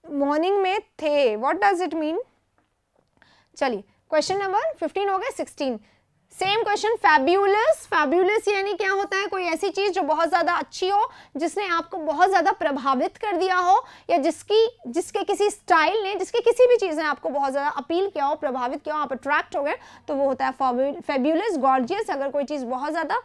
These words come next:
अ, ब्यूटीफुल हो तो गॉर्जियस कहते हैं। हेटेरोजेनियस, हेटेरोजेनियस क्या होता है? जिसमें बहुत ज्यादा वैरायटी हो, ठीक है, विभिन्नता वाली कोई भी चीज, पर्सन या फिर क्वालिटी, ठीक है। इनोक्यूअस, देखो इनोक्यूअस कैसे लिखा जाता है? आई एन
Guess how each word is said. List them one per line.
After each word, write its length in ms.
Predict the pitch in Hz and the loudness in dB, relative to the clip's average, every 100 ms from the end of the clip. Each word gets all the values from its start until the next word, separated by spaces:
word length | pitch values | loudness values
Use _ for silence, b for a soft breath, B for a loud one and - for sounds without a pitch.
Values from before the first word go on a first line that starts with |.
| B B B | B B B
अ, 300 | 262 269 262 | 0 2 2
ब्यूटीफुल 600 | 254 320 480 440 403 403 | 2 4 4 4 -2 -2
हो 80 | 403 | -2
तो 140 | 311 302 | 0 0
गॉर्जियस 420 | 254 254 330 359 | 2 0 -2 -4
कहते 240 | 359 311 | -4 -4
हैं। 200 | 359 392 B B - | -4 -4 B B -4
हेटेरोजेनियस, 640 | 277 339 403 359 403 427 359 | -2 2 2 2 0 -2 -4
हेटेरोजेनियस 880 | 294 277 427 427 339 339 370 403 | -4 0 0 0 -2 -2 -2 -4
क्या 120 | - 392 | -2 -2
होता 200 | 359 403 | -2 -4
है? 80 | |
जिसमें 420 | 311 320 349 453 294 | -4 -4 -2 -2 -2
बहुत 240 | 277 359 | -2 -2
ज्यादा 280 | 359 311 381 | 0 -2 -2
वैरायटी 600 | 330 269 262 277 285 359 | 0 0 2 0 0 -2
हो, 280 | 359 240 B B - | -2 -4 B B -8
ठीक 140 | 359 403 | -4 -2
है, 60 | |
विभिन्नता 580 | 294 302 349 392 403 220 | 0 0 2 2 2 0
वाली 340 | 359 285 294 | 2 0 -2
कोई 220 | 370 311 294 | -2 0 0
भी 140 | 330 | -2
चीज, 320 | 330 311 262 | -2 -4 -4
पर्सन 420 | - 269 262 392 | -2 -4 -2 -4
या 140 | 453 311 | -4 -4
फिर 160 | - 480 - b b _ | -4 -6 -6 b b _
क्वालिटी, 480 | 285 269 254 - 247 | 0 2 0 -4 -6
ठीक 200 | 349 359 | -4 -4
है। 100 | 392 b b | -6 b b
इनोक्यूअस, 840 | 311 320 359 359 453 359 247 - - | 0 2 2 4 2 4 -2 -8 -12
देखो 160 | 294 403 | -4 -2
इनोक्यूअस 540 | 403 311 302 370 381 | 0 0 -2 -2 -6
कैसे 220 | - 339 359 | -4 -4 -4
लिखा 220 | 330 302 | -2 -2
जाता 220 | 285 349 | -2 -4
है? 80 | - | -4
आई 180 | 269 277 | -4 -4
एन 400 | 320 269 262 277 | -4 -6 -6 -6